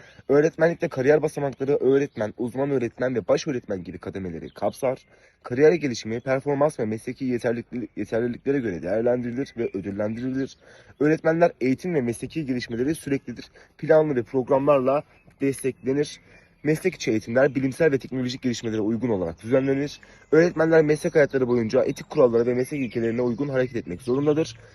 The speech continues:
Öğretmenlerin hakları arasında meslekle ilgili mevzuata dayalı özlük hakları ve maaş hakları bulunur. Öğretmenin görev ve sorumlulukları eğitim ortamını güvenli ve sağlıklı tutmayı içerir.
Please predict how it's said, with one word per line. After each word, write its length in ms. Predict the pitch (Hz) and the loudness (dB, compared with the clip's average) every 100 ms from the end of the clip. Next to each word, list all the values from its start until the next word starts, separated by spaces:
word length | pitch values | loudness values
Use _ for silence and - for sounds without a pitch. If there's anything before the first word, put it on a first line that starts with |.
| - _ - | -20 _ 4
Öğretmenlerin 600 | 160 - 170 175 180 170 | 4 4 2 2 2 0
hakları 420 | - 147 185 180 | -2 -2 0 2
arasında 400 | 160 139 123 123 | 0 -2 0 2
meslekle 460 | 135 143 170 147 | 2 -2 -4 -2
ilgili 240 | 143 107 107 | -2 0 -2
mevzuata 560 | 107 123 120 131 135 | 0 0 4 2 4
dayalı 300 | 123 113 143 135 | 2 4 4 4
özlük 360 | 135 127 151 | 4 2 -2
hakları 320 | 127 - 113 110 | -6 -6 -6 -2
ve 80 | |
maaş 340 | 120 127 147 131 | 2 4 4 0
hakları 360 | 113 - 95 | -12 -12 -6
bulunur. 300 | 117 147 156 - - - _ - | -2 0 -2 -6 -20 -20 _ 4
Öğretmenin 500 | 165 180 175 175 151 | 6 6 2 0 2
görev 260 | 143 185 | 4 4
ve 80 | 160 | 4
sorumlulukları 680 | 143 117 110 104 101 120 139 | -2 -4 -4 -6 -6 0 0
eğitim 320 | - 139 190 170 | 2 0 2 2
ortamını 400 | 143 113 113 143 | 2 2 -2 -2
güvenli 400 | 127 127 143 156 | 2 4 4 2
ve 80 | 143 | -2
sağlıklı 580 | 117 110 120 127 156 | 2 4 4 2 -4
tutmayı 500 | 156 - - 117 160 165 _ _ - | -6 -10 -6 -2 -2 -4 _ _ -10
içerir. 440 | - 107 - | -8 -10 -12